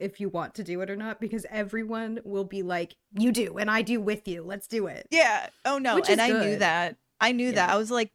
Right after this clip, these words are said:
Speaker 2: definitely fishing. I was like, "Anybody wanna, wanna
Speaker 1: <laughs>
Speaker 2: play?"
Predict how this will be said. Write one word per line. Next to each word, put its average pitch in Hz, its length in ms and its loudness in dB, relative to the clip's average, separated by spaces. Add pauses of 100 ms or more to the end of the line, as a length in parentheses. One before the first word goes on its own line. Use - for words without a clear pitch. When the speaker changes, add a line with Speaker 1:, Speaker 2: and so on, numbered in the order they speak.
(160)
Speaker 2:
definitely 277 360 0
fishing. 190 400 0
I 180 80 0
was 175 120 -6
like, 185 280 0 (120)
"Anybody 175 600 -2
wanna, 170 1000 -2 (580)
wanna 175 280 -4
Speaker 1:
<laughs> 294 120 0
Speaker 2:
play?" 202 460 -4